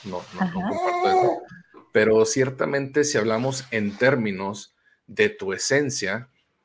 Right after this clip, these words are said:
Speaker 1: como espíritu o como alma, entonces ahí sí hay una trascendencia mayor. Ahí ya no es exactamente como el, eh, bueno, pues venimos aquí,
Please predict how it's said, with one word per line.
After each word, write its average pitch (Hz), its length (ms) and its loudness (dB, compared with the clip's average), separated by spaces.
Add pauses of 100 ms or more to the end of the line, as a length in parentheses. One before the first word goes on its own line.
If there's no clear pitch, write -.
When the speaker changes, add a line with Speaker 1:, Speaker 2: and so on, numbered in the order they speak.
(180)
Speaker 1:
como 82 500 -8
espíritu 104 720 -4
o 95 160 -4
como 92 300 -2
alma, 113 500 -2 (200)
entonces 113 500 -2
ahí 120 320 0
sí 123 320 0
hay 123 380 2
una 120 260 -2
trascendencia 101 680 -6
mayor. 117 500 0 (420)
Ahí 110 320 0
ya 135 140 6
no 131 220 0
es 120 200 -2
exactamente 117 840 -4
como 92 300 -6
el, 87 260 -8 (440)
eh, 92 580 -4
bueno, 110 260 -2
pues 98 140 -8
venimos 113 400 -2
aquí, 127 500 -6